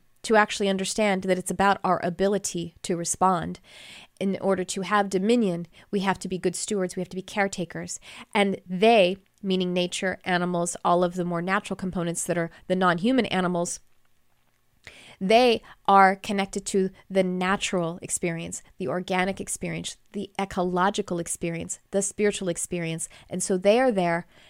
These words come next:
in a spiritual sense to have dominion over us. We may have dominion over them in the physical sense because we are here in the illusion and committing to it more. And so that's the part of the journey that we're heading up,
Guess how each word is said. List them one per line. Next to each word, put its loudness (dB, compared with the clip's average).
in 2
a 0
spiritual 0
sense -2
to 4
have 0
dominion 0
over 8
us. 2
We 2
may 0
have -2
dominion 0
over -2
them -4
in -6
the -6
physical -2
sense 0
because -6
we 0
are 0
here -2
in -4
the -4
illusion -2
and -4
committing -2
to 0
it 0
more. -2
And -6
so 0
that's 0
the -6
part 2
of -2
the 0
journey 0
that -4
we're 0
heading -2
up, -2